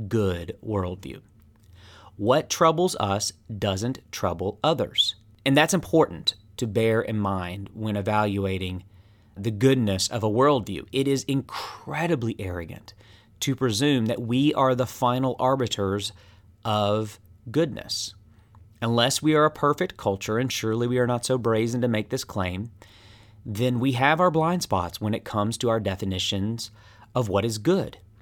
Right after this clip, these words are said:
So what if the African view of justice and sexuality is right and we are wrong? The Christian conviction is that only God's culture, a culture referred to by Jesus as the kingdom of God,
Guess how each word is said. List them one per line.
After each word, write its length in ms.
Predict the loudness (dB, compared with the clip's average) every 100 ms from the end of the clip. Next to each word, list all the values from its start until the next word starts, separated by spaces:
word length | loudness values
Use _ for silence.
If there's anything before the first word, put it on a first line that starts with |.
| -20 -20 -20 -20 -20 -10
So 220 | 0 2
what 280 | 4 4 2
if 120 | 2
the 140 | 0
African 480 | 0 0 -2 -4 -2
view 240 | 2 4 2
of 80 |
justice 400 | 2 0 0 -4
and 100 | -4
sexuality 720 | -2 -2 -2 0 2 2 0 -4
is 220 | -8 -2
right 500 | 0 0 -2 -8 -16 -8
and 200 | -4 -2
we 120 | 0
are 140 | 0
wrong? 460 | 2 0 -2 -8 -12 -20 _ -20 -20 -20 -20 -20 -20 -20 -20 -20 -10
The 80 | -8
Christian 440 | -2 -2 0 0
conviction 580 | 0 2 2 2 0 0
is 100 | 0
that 160 | -2 0
only 300 | 2 2 0
God's 380 | 0 0 -2 -6
culture, 560 | -2 -2 -2 -8 -12 -20 -20 -14 -10
a 60 |
culture 400 | -4 0 0 0
referred 380 | -2 0 0 0
to 200 | -2 -2
by 160 | 0 -2
Jesus 420 | 0 -2 -2 -6
as 120 | -6
the 60 | -8
kingdom 440 | -4 -2 0 0
of 140 | -2 -2
God, 320 | -4 -6